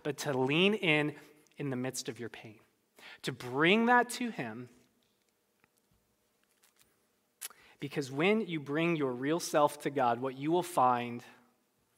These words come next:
is he will meet you there. And his presence, when he meets you there, it has the ability to change everything.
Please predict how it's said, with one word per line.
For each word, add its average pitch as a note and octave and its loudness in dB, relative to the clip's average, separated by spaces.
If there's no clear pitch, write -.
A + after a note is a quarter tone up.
is - -14
he D3 -8
will A#2+ -4
meet A2+ -10
you A2 -20
there. - -20
And C3 -10
his C3+ -8
presence, G3+ 0
when E3 -2
he D3 -2
meets C#3+ 0
you D3 -2
there, A#2+ -2
it E3 -4
has F3 6
the F3 2
ability C#3+ 0
to A#2 -8
change B2 -6
everything. A#2 -12